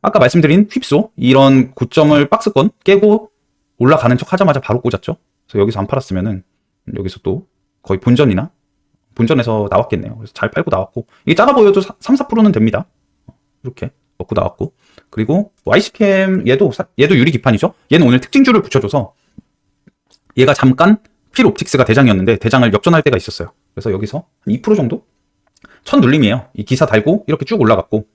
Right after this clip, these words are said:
여기서 천 눌림. 이렇게 이 프로 정도 먹고 나왔고, 그리고 어, 이렇게 한 것 같네. 아, 에스케이 이터닉스.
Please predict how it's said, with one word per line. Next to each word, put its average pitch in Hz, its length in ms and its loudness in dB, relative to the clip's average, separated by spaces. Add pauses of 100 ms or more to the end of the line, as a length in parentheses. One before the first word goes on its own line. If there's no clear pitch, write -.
(280)
여기서 110 380 -4 (120)
천 226 180 0
눌림. 95 280 -2 (480)
이렇게 - 280 -18 (720)
이 131 120 -4
프로 165 140 -2
정도 110 320 -4 (640)
먹고 - 220 -4
나왔고, 95 520 -2 (280)
그리고 147 600 -6 (2750)
어, 98 140 -8
이렇게 175 320 -6
한 160 100 -2
것 160 80 -2
같네. 104 220 -4
아, 104 160 2
에스케이 - 320 0
이터닉스. - 480 -6